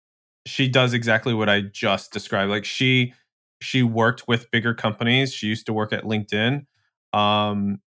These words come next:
and then she, like, she worked in H R, and then she went and spun off and did her own company. It's an H R company, but sh-, this is who she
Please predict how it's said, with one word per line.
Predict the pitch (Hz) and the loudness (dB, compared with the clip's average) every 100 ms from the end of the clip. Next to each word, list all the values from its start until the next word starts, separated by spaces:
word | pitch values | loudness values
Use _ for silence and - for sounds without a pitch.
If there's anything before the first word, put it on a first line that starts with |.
| _ - | _ -2
and | 117 117 | 0 4
then | 113 110 107 104 - - | 2 2 -2 -4 -8 -16
she, | - 117 110 | -8 -4 -2
like, | 107 107 | -2 -4
she | - 110 | -2 -2
worked | 110 104 | -2 -2
in | 101 | -2
H | 98 - | -2 0
R, | 120 131 135 131 _ _ _ | 2 4 4 0 _ _ _
and | 107 110 | -2 0
then | 110 | -2
she | - 113 | -2 -2
went | 113 104 | 0 -2
and | 104 | -4
spun | - - 117 110 | -8 -4 0 2
off | 107 107 | 2 0
and | 104 | -4
did | 104 | -2
her | 101 98 | 0 0
own | 110 120 | 0 0
company. | 123 120 139 120 | -2 0 2 2
It's | 117 127 | 0 -2
an | 107 | -2
H | 113 - | -2 0
R | 107 117 | -2 0
company, | - 120 127 127 127 - _ _ | -2 -2 0 2 0 -4 _ _
but | 107 107 | -2 -2
sh-, | - - - _ _ - | -4 -16 -20 _ _ -6
this | 123 | -2
is | 120 - | -2 0
who | 123 113 | 0 0
she | - 113 110 110 104 | 0 0 2 0 -2